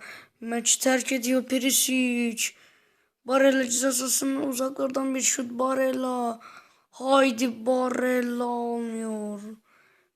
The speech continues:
Bir kasten rakibini ayağına basmak.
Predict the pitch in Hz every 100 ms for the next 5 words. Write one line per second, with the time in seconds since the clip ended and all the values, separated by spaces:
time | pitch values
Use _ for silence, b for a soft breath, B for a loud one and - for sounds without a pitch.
0 | _ 226 226 233 214 208 208 _ - 220
1 | 220 - - 233 233 233 214 208 - 220
2 | 214 208 233 254 _ _ _ _ _ _
3 | _ _ _ _ _ _ 1047 1017 1017 214
4 | 208 214 214 214 220 208 196 - 214 202
5 | - - - _